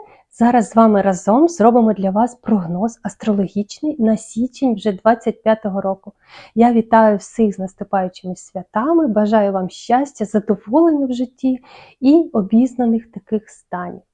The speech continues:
А я астропсихолог Алла Бережна, люблю свою справу, астропсихологію, люблю допомагати людям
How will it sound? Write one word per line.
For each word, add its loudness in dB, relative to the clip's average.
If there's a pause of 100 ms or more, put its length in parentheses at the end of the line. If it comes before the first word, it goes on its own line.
(500)
А 0
я 4
астропсихолог -4
Алла -2
Бережна, -2 (140)
люблю 2
свою -10
справу, -2
астропсихологію, -6
люблю -2
допомагати -4
людям -4